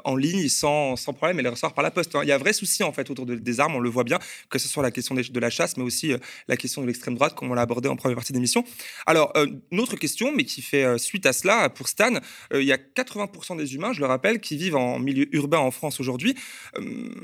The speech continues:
et du coup, on se pose la question suivante. Est-ce que,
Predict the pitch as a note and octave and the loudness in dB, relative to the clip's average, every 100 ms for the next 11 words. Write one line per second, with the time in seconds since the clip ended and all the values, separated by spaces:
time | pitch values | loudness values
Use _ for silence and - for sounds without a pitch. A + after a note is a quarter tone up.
0 | - - _ A3+ B3 F#3 D3+ - C4+ D4+ | -18 -20 _ 4 6 4 0 -2 4 6
1 | D4+ D4 - F3 E3+ - D#3+ A3 C4 F3 | 6 2 0 0 0 0 0 0 2 2
2 | D#3+ G#3+ G3+ E3+ A3 C#4 C#4 - B3+ - | 0 -4 -6 -4 -2 -2 -2 0 0 0
3 | - C4 C#4+ | -2 -2 -2